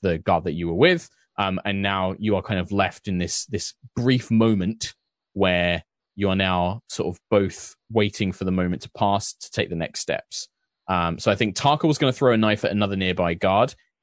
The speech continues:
Agnes and Azara, you can see that there is a light in the tower where Azara saw the mage,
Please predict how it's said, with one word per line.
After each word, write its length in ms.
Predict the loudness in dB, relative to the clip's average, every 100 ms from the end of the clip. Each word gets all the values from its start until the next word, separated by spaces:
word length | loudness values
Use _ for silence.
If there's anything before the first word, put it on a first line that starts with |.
| -4
Agnes 440 | -2 -2 -2 -4 -2
and 280 | 0 0 -2
Azara, 580 | -2 0 2 4 2 0 -6 _ _
you 160 | -4 0
can 160 | 0
see 680 | 0 -2 -2 0 2 2 0 -2
that 600 | -2 0 0 0 -6 -10 _ _ _ _ _ _ _ _ -4 2
there 180 | 4
is 160 | 4 2 0
a 380 | 2 2 2 0
light 600 | 0 2 2 0 -6 -10 -4
in 200 | -2 -2
the 100 | -4
tower 640 | -6 -2 0 2 2 0
where 340 | -2 -4 -4 -6
Azara 460 | -6 -2 -2 -2 -4
saw 320 | 0 0 2
the 100 | 0
mage, 680 | -2 -2 -2 -4 -8 -10